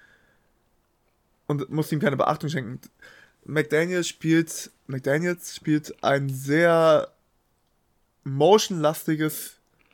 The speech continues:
System, nenn ich's jetzt mal, Taktik, die halt darauf absieht,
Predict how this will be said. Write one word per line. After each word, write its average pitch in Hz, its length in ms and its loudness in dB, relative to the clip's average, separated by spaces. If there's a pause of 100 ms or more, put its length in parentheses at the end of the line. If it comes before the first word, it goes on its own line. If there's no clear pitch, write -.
(200)
System, 170 720 -2 (100)
nenn 165 200 -2
ich's 185 100 -8
jetzt 185 200 -6
mal, 202 260 -4 (360)
Taktik, - 500 -6 (920)
die 160 220 0
halt 151 240 2
darauf 143 360 0 (380)
absieht, 196 480 -2